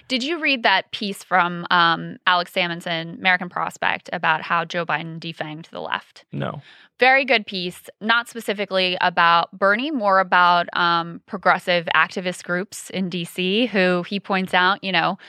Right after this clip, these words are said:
Speaker 1: voting rights gets totally quashed and you don't hear a peep from civil rights groups. Like, women's protections and daycare and these sorts of issues get s-, get stripped out and pushed aside, and you don't hear anything from the feminist groups.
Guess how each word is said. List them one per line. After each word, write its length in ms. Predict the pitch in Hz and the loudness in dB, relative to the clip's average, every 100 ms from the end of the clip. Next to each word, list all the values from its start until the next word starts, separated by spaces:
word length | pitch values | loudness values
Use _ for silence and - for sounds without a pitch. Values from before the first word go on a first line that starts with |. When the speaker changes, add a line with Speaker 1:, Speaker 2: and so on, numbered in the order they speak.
| - _ | -20 _
Speaker 1:
voting 340 | 185 226 262 269 | 2 4 4 4
rights 300 | 254 233 - | 4 4 2
gets 220 | 214 - _ _ - | -2 -2 _ _ 0
totally 320 | 233 220 202 | 2 4 0
quashed 480 | - 185 196 - 180 | 4 4 4 0 -4
and 280 | 170 175 - | -2 -6 -6
you 100 | 190 | -2
don't 140 | 180 | -2
hear 160 | 190 165 | 0 -4
a 40 | |
peep 320 | - 170 156 | -4 -12 -12
from 420 | - 165 160 170 - | -4 -2 -2 -4 -14
civil 320 | - 170 160 | -6 -4 -4
rights 260 | 151 - - | -6 -10 -14
groups. 400 | - - - - | -12 -12 -12 -4
Like, 280 | 175 170 - - - _ | -2 -2 -8 -20 -20 _
women's 540 | 202 220 240 233 226 214 | 0 2 4 4 4 2
protections 800 | 226 196 202 - 202 185 185 185 | -2 2 0 2 -4 -4 -2 0
and 340 | 180 180 175 | 0 0 0
daycare 520 | 220 220 233 196 185 | 2 2 4 6 6
and 200 | 180 180 - | 4 -4 -8
these 260 | 190 208 | -2 -2
sorts 220 | 226 202 | 0 0
of 100 | 190 | 0
issues 240 | 190 185 170 | -4 -4 -2
get 160 | 170 | -4
s-, 160 | - - - | -4 -18 -4
get 180 | 196 190 | 2 2
stripped 300 | - 196 - | 4 0 4
out 240 | 190 175 190 | 4 4 2
and 80 | |
pushed 260 | 196 180 - | -2 -2 -4
aside, 420 | 180 180 170 170 | 0 4 4 2
and 160 | 165 170 | -2 -6
you 100 | 196 | -2
don't 340 | 185 185 - - | -2 -2 -10 -2
hear 200 | 185 175 | 2 2
anything 400 | 170 170 165 160 | 0 -2 -4 0
from 400 | 160 156 156 - | 0 0 -4 -8
the 80 | 185 | -2
feminist 480 | 175 156 156 - | 0 0 -8 -12
groups. 380 | - 135 - - | -12 -12 -12 -20